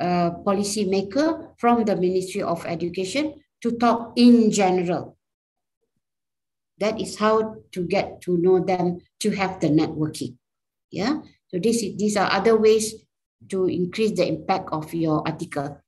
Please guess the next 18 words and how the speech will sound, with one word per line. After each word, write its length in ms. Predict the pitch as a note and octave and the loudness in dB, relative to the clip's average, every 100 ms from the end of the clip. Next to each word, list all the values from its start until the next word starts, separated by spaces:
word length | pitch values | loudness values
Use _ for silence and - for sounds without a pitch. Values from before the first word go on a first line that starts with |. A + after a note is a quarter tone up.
| _ - | _ 2
Then 440 | G#3 A3 G#3 - F#3+ | 2 2 -2 -8 -8
you 100 | - | -2
can 240 | F3 E3+ | 0 0
quote 300 | G#3 F3+ - | 0 -2 0
that 160 | D#3+ E3 | -2 0
ministry, 600 | F#3 F#3+ F3+ G3 F#3 - _ - _ | 0 0 -2 -4 -6 -8 _ -20 _
according 420 | D#3 F#3 F#3+ G3+ F#3 | 0 2 4 0 -2
to 80 | |
Ministry 440 | E3 E3 E3+ - F#3+ | 0 0 0 -2 -6
of 180 | D#3 - | -6 -8
Education 540 | D#3 E3 E3 - E3 | -10 -8 -10 -8 -8
Indonesia, 800 | E3 D#3+ D#3+ D#3 A#3+ C4+ D#4+ D#4+ - - _ _ _ F3+ | -6 -4 -4 -4 -2 0 0 -2 -12 -20 _ _ _ 2
blah, 180 | G3 | 2
blah, 220 | E3 E3+ D3+ | 2 -2 -2
blah, 240 | D#3 D3+ | -4 -6
blah, 220 | D3 C#3+ | -6 -6
blah. 480 | D#3 G3+ B3+ D#4+ - - - - | 0 0 2 0 -2 -14 -20 -14
Therefore, 1080 | E3 G3+ F3+ D3+ - C#4+ D#4 C4+ D4 - | 0 2 2 0 -2 2 4 4 2 -4